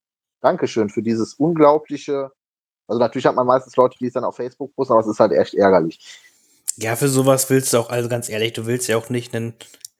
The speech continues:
Speaker 2: nichts gegen Malstreams, Malstreams sind was Nettes, ne? Ka-, für Leute, die das ganz entspannt nebenbei anhaben wollen, coole Sache. Aber du guckst dir ja nicht auf gut Glück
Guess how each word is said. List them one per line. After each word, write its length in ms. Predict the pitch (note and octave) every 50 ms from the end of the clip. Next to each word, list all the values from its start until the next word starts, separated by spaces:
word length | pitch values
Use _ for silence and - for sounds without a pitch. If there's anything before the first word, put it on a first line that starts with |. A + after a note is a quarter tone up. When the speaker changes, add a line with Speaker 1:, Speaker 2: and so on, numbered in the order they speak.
| _ _ _ _ _ _ _ _ _
Speaker 2:
nichts 320 | - C#3 D#3+ D#3+ - -
gegen 220 | - C3+ C3 B2+ A#2+
Malstreams, 440 | G#2+ G#2+ G#2+ A2+ - - B2+ A#2 A2+
Malstreams 400 | A#2 A#2 B2+ B2+ - C3 B2 A#2
sind 80 | A2
was 180 | A2 G2+ - -
Nettes, 340 | G#2 F#2+ - F#2 F2 - -
ne? 320 | F#2 G2+ A2+ A#2+ A2 - _ _ - - - -
Ka-, 220 | - - A#2 G#2+ -
für 80 | -
Leute, 400 | A2+ A#2 A#2+ B2+ B2 - - B2
die 160 | A#2+ - A#2+ A2+
das 360 | A2+ A2+ - - - _ _ _ _ - - - _ _
ganz 240 | - - B2+ C#3+ -
entspannt 440 | E3 C3 - - - B2 B2 B2 A#2+
nebenbei 280 | B2 A#2 A#2 A#2 A#2+ G2+
anhaben 480 | G#2+ B2 C3 - - A2 A2+ A#2 A2
wollen, 220 | A2 A2+ A2 A2+ A#2
coole 300 | - - C3+ B2+ B2 A2
Sache. 380 | - F#2+ - - F#2+ F#2 - _ _ _ _ _ _ _ _ _ _ _ _ _ _ _ _ -
Aber 460 | - A2+ A2 A2 G#2 F#2+ - - _ _ _ _ _ _ _ _ _ _ _ _ _ _ _ _ _ _ _ _ _ _ _ _ _ _ _ _ _
du 140 | - D3 C3
guckst 320 | - - D#3+ - - -
dir 100 | D#3 D3
ja 120 | C#3 C3+ C3
nicht 200 | C3+ D3 D3+ -
auf 140 | C#3 B2+ -
gut 240 | - - C3 B2+ B2+
Glück 420 | C3+ C#3+ D#3+ F3 F3 - - _